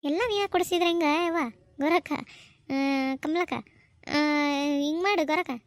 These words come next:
ನೀನು ಅಂಡೆವೆಲ್ಲ ಟ್ಯಾಂಕಿ ಕೊಡಿಸು, ನಾನು ಅಂಡೆವಾಗ್ಲೂ ಟ್ಯಾಂಕಿಯಲ್ಲಿ ಕೊಡಿಸ್ತೀನಿ, ಒಂದು ಕೊಡಿಸ್ತೀನಿ. ಅವ್ವ, ನೀವೇ ಎಲ್ಲ ಕೊಡಿಸಿದ್ರ? ಇಲ್ಲಿ ಈಗ ಮುಚ್ಚ ಡಬ್ಬಿ ಬೇಸದ ನೋಡ ಕಮಲಕ್ಕ,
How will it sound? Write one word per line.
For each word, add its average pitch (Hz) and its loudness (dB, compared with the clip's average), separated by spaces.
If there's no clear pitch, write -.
ನೀನು 311 -2
ಅಂಡೆವೆಲ್ಲ 339 0
ಟ್ಯಾಂಕಿ 311 -4
ಕೊಡಿಸು, 466 -4
ನಾನು 370 0
ಅಂಡೆವಾಗ್ಲೂ 311 -2
ಟ್ಯಾಂಕಿಯಲ್ಲಿ 285 -4
ಕೊಡಿಸ್ತೀನಿ, 240 -8
ಒಂದು 269 -2
ಕೊಡಿಸ್ತೀನಿ. 277 -6
ಅವ್ವ, 370 2
ನೀವೇ 392 4
ಎಲ್ಲ 381 2
ಕೊಡಿಸಿದ್ರ? 370 0
ಇಲ್ಲಿ 302 4
ಈಗ 294 0
ಮುಚ್ಚ 294 0
ಡಬ್ಬಿ 294 0
ಬೇಸದ 285 0
ನೋಡ 285 0
ಕಮಲಕ್ಕ, 285 -2